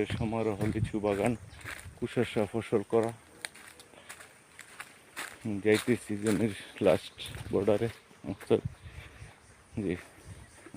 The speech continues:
এই যে লিচি বাগান, এই বাগান ধরে একদম কলা বাগান, লিচি বাগান দেখতেছেন, এই যে বাগান, এত বাগান সহ। আর বিশেষত যে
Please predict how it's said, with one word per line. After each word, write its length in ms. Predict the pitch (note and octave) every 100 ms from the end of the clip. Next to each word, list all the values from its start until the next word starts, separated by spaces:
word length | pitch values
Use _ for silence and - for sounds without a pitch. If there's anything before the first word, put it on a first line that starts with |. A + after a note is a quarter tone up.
| G2
এই 60 | G2
যে 80 | F#2+
লিচি 240 | G2+ - G#2
বাগান, 260 | G#2 G2+ G#2 A2+ - - - - - - - - - - - - - - - - - - -
এই 140 | F#2+ F#2
বাগান 300 | F#2 G2 G#2 G2+
ধরে 220 | G2 F#2+ A2+ G2
একদম 240 | G2+ G#2+ G2 - - - - - - - - - - -
কলা 220 | G2+ A#2 A2
বাগান, 260 | G#2 A2 A2 G#2
লিচি 240 | G#2+ - G2+
বাগান 260 | G#2 A2 A#2 A2+ -
দেখতেছেন, 480 | G#2 - A2 - A#2 A2+ - - - - - - - - - - A#2 B2 A2+
এই 60 | A2
যে 80 | G#2 G#2
বাগান, 240 | G2+ A2+ A#2+ - - F2 - - - - - - - - - - -
এত 160 | - - A2+
বাগান 260 | G#2 G2+ A2+ G#2+
সহ। 160 | A#2 G2 - - - F#2 G#2
আর 80 | G#2+ G2+ -
বিশেষত 480 | C3+ - C3 - B2 C#3+
যে 100 | B2